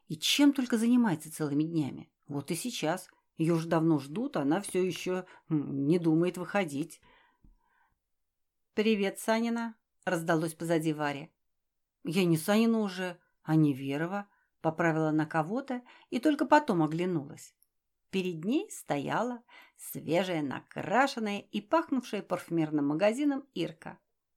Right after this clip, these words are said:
«Ты че здесь торчишь? Ждешь кого?» Варька принялась изображать заблудшую овечку. «Ой, Ирочка, а, как же здорово, что я тебя встретила!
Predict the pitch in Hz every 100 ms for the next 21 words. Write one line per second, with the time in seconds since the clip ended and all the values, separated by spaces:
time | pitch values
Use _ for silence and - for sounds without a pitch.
0 | _ 226 233 269 254 240 247 240 - 156
1 | 165 262 311 277 202 - - _ _ _
2 | _ - _ - 220 247 - 240 196 180
3 | 170 165 175 160 156 185 269 269 160 160
4 | 190 - - 190 170 151 - - - 233
5 | 285 285 247 233 - - 247 294 311 254
6 | - 165 147 160 160 247 359 320 - 240
7 | 226 - 208 185 160 165 160